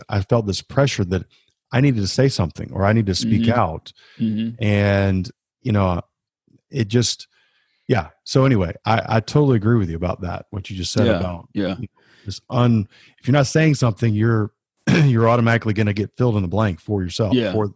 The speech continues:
Speaker 1: for you.
Speaker 2: Mm-hmm. And, and everybody filling their own blanks, right?
Speaker 1: Yeah.
Speaker 2: What it, what <laughs>
Speaker 1: They're assuming,
Speaker 2: Yeah,
Speaker 1: assuming.
Speaker 2: they make, they make, they make assumptions, right?
Speaker 1: Mm-hmm.
Speaker 2: And so, and so I,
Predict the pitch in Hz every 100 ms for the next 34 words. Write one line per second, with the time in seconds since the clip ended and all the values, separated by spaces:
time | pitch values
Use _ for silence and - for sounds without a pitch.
0 | - 107 87 - _ _ _ - 117 117
1 | 135 - - - 127 147 131 127 123 127
2 | 156 185 165 139 - 147 120 113 107 123
3 | 110 - - - 90 - - 120 143 107
4 | 110 - 135 123 185 135 190 - 202 -
5 | 131 123 160 175 135 90 78 - - -
6 | 135 156 135 139 135 135 123 123 123 117
7 | 117 139 117 90 - 95 - _ - 101
8 | 110 139 156 - 180 151 - _ - 147
9 | 175 -